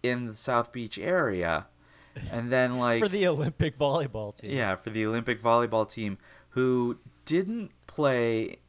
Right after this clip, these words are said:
Speaker 1: in the
Speaker 2: All the
Speaker 1: Olympics because they
Speaker 2: rejects.
Speaker 1: got blackmailed by what's his, by Mister Tortellini.
Speaker 2: <laughs> Right.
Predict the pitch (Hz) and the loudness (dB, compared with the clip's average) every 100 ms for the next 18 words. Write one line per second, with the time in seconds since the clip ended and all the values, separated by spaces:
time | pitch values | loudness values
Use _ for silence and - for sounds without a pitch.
0 | - 110 110 101 107 101 - 104 156 175 | -8 -6 -4 -2 0 2 -2 0 0 0
1 | 135 127 127 110 - 131 127 113 - - | 0 -2 -2 -2 0 2 4 4 2 -6
2 | - 104 113 135 - 127 107 98 95 92 | -16 -2 2 4 2 -2 -2 0 0 -2
3 | 92 92 98 139 139 117 107 - 104 98 | 0 0 2 0 -2 -10 -12 -2 0 2
4 | 113 - - - 117 107 107 139 110 92 | 0 -6 -10 -2 -2 0 -2 -2 -2 -2
5 | 98 123 120 - 170 - 214 220 | -2 -2 -2 -4 -2 2 2 2